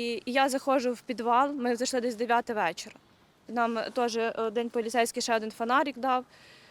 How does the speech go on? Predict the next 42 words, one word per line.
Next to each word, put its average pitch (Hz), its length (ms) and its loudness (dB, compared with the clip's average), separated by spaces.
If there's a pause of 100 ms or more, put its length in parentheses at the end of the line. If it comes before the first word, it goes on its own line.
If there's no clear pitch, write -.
(280)
І 247 220 -4
я 254 160 4
зайшла 247 300 0
в 247 60 0
підвал 220 380 0
нашого 208 420 0
під'їзду. 254 560 -6 (600)
І 254 60 0
я 285 140 6
зайшла 294 240 4
в - 20 4
якусь 294 240 0
таку 285 240 -2
щілину, 285 540 2
аж 262 160 0
кінець 269 420 0
підвалу, 262 500 4
таку 269 240 -2
маленьку 262 440 2
щілинку, 262 580 0
і 240 60 -2
побачила 262 480 0
просто 269 280 -2
вушко, 247 380 -4
силует. 208 440 -2
Я 233 100 0
просто 269 260 2
сказала: 254 320 2
«Мія, 277 260 4
йди 262 200 2
сюди». 233 280 2 (260)
Так 226 120 0
навіть 262 180 4
строго 254 480 4
сказала, 220 380 2
бо 208 100 -4
я 254 140 4
вже 262 120 0
в 254 40 0
такому 254 280 0
відчаї 254 420 -2
була. 202 280 0